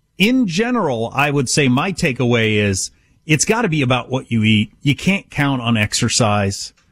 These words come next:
to be the thing that's gonna make you lose weight or keep it off. You gotta, you gotta,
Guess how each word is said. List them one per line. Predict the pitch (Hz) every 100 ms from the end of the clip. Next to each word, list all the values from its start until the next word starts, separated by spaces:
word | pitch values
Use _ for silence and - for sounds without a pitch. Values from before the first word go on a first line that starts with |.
| _
to | -
be | 98 110
the | 104
thing | - 107 98 92 - _
that's | 113 -
gonna | 113 101
make | 104 -
you | 101
lose | 107 98
weight | 101 101
or | 95
keep | - 101
it | 98
off. | 95 90 - _ _ -
You | 120
gotta, | 127 143 131 127
you | 127
gotta, | 123 131